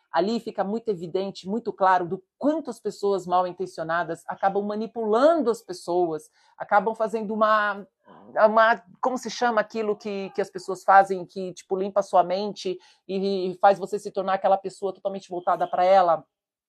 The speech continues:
Limpeza, com limpeza cerebral, lavagem cerebral.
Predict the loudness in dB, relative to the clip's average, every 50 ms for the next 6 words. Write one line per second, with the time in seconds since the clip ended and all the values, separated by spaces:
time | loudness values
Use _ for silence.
0 | _ _ _ _ _ _ _ -10 -8 -4 0 0 0 0 0 -4 -6 -8 -4 -2
1 | -2 -2 -2 -4 -6 -6 -4 2 4 6 8 8 8 8 8 6 8 8 8 6
2 | 6 6 2 0 -6 -8 -6 -6 -4 -2 -2 -2 0 2 4 4 4 2 0 -4